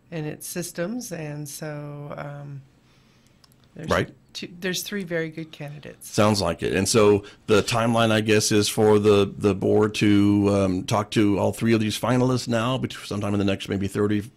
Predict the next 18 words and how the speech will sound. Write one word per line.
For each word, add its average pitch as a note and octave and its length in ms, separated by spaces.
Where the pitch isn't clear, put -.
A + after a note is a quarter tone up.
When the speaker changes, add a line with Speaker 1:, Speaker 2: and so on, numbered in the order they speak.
Speaker 2:
forty-five G2+ 320
Speaker 1:
I - 20
Speaker 2:
days? B2 460
Speaker 1:
believe, - 80
uh, D#3 180
March E3+ 320
sixteenth, G3 800
they E3 160
will D#3+ 160
do E3 280
interviews D#3 640
and D#3 80
make D#3 220
a - 20
decision. D3+ 600
So D#3+ 200
it's D#3 140
pretty, F3+ 240